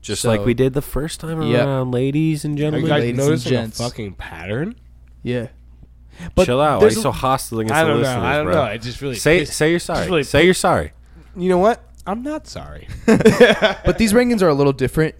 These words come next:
Speaker 2: It is solely on this year.
Speaker 1: Yeah, this is the, your normal
Speaker 3: Yeah,
Speaker 1: redraft
Speaker 3: yeah.
Speaker 1: rankings. When you Google
Speaker 3: We're
Speaker 1: fantasy
Speaker 3: Dynasty Boys.
Speaker 1: football rankings twenty nineteen,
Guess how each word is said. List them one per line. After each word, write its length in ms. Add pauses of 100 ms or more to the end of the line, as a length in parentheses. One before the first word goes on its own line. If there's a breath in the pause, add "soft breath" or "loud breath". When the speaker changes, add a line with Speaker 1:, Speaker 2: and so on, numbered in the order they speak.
Speaker 2:
It 100
is 140
solely 680 (140)
on 460 (280)
this 300
year. 220 (420)
Speaker 1:
Yeah, 160
this 160
is 140
the, 260
your 180
normal 360
Speaker 3:
Yeah, 100
Speaker 1:
redraft 200
Speaker 3:
yeah. 240
Speaker 1:
rankings. 440
When 140
you 120
Google 640 (320 soft breath)
Speaker 3:
We're 160
Speaker 1:
fantasy 120
Speaker 3:
Dynasty 360
Boys. 100
Speaker 1:
football 840
rankings 520
twenty 220
nineteen, 540